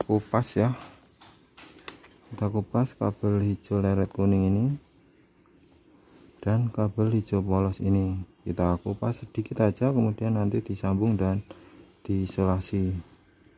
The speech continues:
Atau kalau, eh, bisa juga, eh, membuka bodi ya, disambung bagian soketnya.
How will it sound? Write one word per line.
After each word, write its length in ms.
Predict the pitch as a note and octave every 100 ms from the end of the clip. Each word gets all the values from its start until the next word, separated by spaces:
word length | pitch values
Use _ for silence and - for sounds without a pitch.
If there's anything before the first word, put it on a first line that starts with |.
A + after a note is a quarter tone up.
| - - - - - -
Atau 480 | G2 - F2+ F2 E2+
kalau, 480 | E2+ F2+ F#2 F2+ -
eh, 320 | G2 F#2 F2+ - -
bisa 240 | G2+ G2
juga, 480 | F#2+ - B2+ D3 C#3+ - - _
eh, 220 | G#2 G2 G2+
membuka 480 | G#2+ G#2+ G2+ G2+ G2
bodi 480 | G#2 G2 - C3
ya, 80 | D3 D3 _ _ - - - - _ _ _ _ _ -
disambung 640 | G#2 G2+ A2 G#2 G#2 A2+
bagian 480 | G#2 G2 - G2+ G2
soketnya. 640 | G2+ F#2 F#2 - F2+ F#2